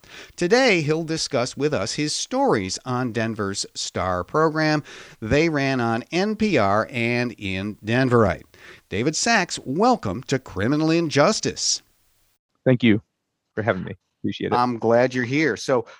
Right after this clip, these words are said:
Speaker 1: let's start with some, uh, some context, a little, uh, little history. As I said in the introduction today, uh, the model for Star in Denver, the model for any of these programs pretty much anywhere,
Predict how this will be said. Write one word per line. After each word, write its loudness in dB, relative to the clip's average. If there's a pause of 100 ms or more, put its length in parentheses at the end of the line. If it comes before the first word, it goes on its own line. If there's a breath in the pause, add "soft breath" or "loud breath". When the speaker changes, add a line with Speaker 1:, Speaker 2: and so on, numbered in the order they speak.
(120 loud breath)
Speaker 1:
let's 0
start -4
with 0
some, -2
uh, -2
some -12
context, -2
a 0
little, -2
uh, 0
little -4
history. -4 (380 loud breath)
As -8
I -4
said 4
in 0
the -2
introduction 0
today, 2 (340 soft breath)
uh, -2
the -2
model 4
for -6
Star 2
in -4
Denver, -4
the -6
model -2
for -2
any -4
of -2
these -4
programs -2
pretty -6
much -8
anywhere, 0